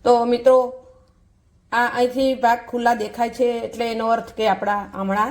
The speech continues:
થઈ ગયા છે. અને આ રીતે આપણે જોશું તો પણ ખ્યાલ આવી જશે. તો આપણા આમળા તૈયાર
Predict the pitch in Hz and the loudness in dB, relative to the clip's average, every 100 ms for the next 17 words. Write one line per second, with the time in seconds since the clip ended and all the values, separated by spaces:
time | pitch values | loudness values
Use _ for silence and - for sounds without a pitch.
0 | 330 208 170 170 160 156 165 156 - - | -2 -2 0 0 0 -6 -8 -8 -12 -20
1 | - - 214 233 220 226 240 226 233 202 | -20 -6 0 4 4 2 0 0 0 -4
2 | 220 214 262 247 247 - _ _ - 233 | -4 -2 -2 -2 -4 -14 _ _ -2 0
3 | 233 233 - - - - 247 - 226 214 | 0 -4 -14 -20 -8 2 2 4 2 2
4 | 196 196 180 170 175 - - _ _ _ | 0 0 -2 -2 -6 -10 -16 _ _ _
5 | _ _ _ _ _ _ _ _ _ - | _ _ _ _ _ _ _ _ _ -2
6 | 214 226 226 - 196 196 214 202 208 202 | 2 2 0 -2 -4 0 2 0 -2 -4
7 | 202 202 | -2 -2